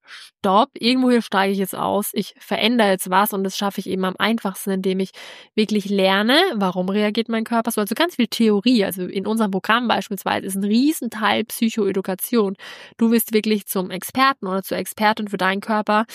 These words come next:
sodass du auch einfach weißt, warum er so reagiert und dann eben entsprechend handeln kannst.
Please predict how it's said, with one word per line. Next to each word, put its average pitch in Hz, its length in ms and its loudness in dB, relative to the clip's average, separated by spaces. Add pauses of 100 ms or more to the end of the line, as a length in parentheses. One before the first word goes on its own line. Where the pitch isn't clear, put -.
(320)
sodass 202 300 0
du 220 120 0
auch 190 40 0
einfach 190 300 -2
weißt, 214 580 2
warum 190 300 0
er 190 100 2
so 196 140 -4
reagiert 202 580 0
und 190 120 -8
dann 185 140 -6
eben 180 140 -6
entsprechend 185 540 -10
handeln 196 240 -6
kannst. 185 400 -12